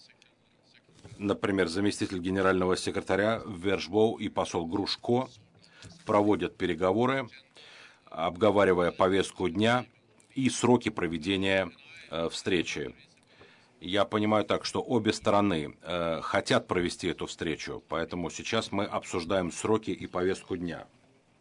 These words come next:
Так что я проинформирую вас, э, позднее, когда мы согласуем повестку дня и сроки проведения встречи. Также важно помнить, что мы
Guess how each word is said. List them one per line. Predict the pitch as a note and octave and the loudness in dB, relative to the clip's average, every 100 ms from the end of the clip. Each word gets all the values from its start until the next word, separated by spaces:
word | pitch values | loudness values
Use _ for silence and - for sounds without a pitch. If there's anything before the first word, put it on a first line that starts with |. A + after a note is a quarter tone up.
| _ _ _ _ _ _ _ _ - - - - - - | _ _ _ _ _ _ _ _ -20 -20 -20 -20 -20 -10
Так | - G2+ | -4 -4
что | - G#2 | -4 -4
я | F#2+ A2 | 2 2
проинформирую | A2 G#2+ G2 G#2 G2 G2+ F#2 F2+ | 4 2 2 0 0 0 0 0
вас, | F2 E2 - - - | 2 0 -2 -10 -8
э, | F#2 F2+ F2 D#2+ - - - _ _ | -2 0 0 -2 -10 -20 -20 _ _
позднее, | G2+ F#2 F#2 A2 A2+ | -2 -2 0 0 0
когда | - F2+ F2 | -2 -2 0
мы | G2+ F#2 | -2 -2
согласуем | F2 F#2 F2+ F#2+ E2 | -4 -4 -2 -4 -4
повестку | F2+ F2+ E2 - F2 | -2 -2 -4 -6 -4
дня | G#2 G#2+ | 0 -2
и | G2 | -4
сроки | - G2 F#2 - | -6 -4 -4 -8
проведения | F#2 E2+ E2+ E2+ F2 | -6 -6 -4 -4 -4
встречи. | D#2+ - D2+ C2 C#2+ A#1 _ _ - - - | -8 -8 -8 -8 -12 -14 _ _ -20 -20 -6
Также | G2 F2 | -4 -4
важно | F#2+ G2 E2 F#2+ | 0 0 0 -4
помнить, | - A#2+ A2 D2+ - | 0 0 2 -2 -8
что | - F#2 | -10 -6
мы | F#2 G2+ A2 | -4 -2 -2